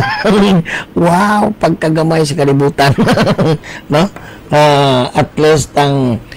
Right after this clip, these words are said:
imong ma-interview, ah, usa ka dakong opisyal sa Bureau of Internal Revenue, unya kamausad mo,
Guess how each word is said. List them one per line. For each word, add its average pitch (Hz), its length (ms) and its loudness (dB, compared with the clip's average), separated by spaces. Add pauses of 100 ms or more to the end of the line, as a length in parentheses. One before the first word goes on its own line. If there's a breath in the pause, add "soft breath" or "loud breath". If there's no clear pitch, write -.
(160 loud breath)
imong 143 320 2
ma-interview, 135 880 2 (560 loud breath)
ah, 120 720 2 (160)
usa 127 320 0
ka 127 480 -2
dakong 127 720 0
opisyal 131 640 0
sa - 80 -2
Bureau 123 320 2
of 123 80 -2
Internal 123 560 0
Revenue, 123 640 0 (400 loud breath)
unya 123 480 0
kamausad 131 800 2
mo, 117 320 0